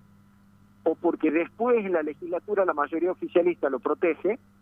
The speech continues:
porque además vamos a tener que pelear en, en dos etapas,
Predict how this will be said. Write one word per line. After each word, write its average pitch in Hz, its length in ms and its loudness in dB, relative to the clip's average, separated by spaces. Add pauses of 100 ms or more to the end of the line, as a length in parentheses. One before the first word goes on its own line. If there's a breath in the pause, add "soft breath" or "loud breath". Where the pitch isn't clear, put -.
(340)
porque 131 280 -2
además 160 320 -2
vamos 147 260 -2
a 127 60 -2
tener 160 260 -4
que 151 100 -6
pelear 160 380 0
en, 127 240 -10
en 123 140 -14
dos 202 220 2
etapas, 160 520 -4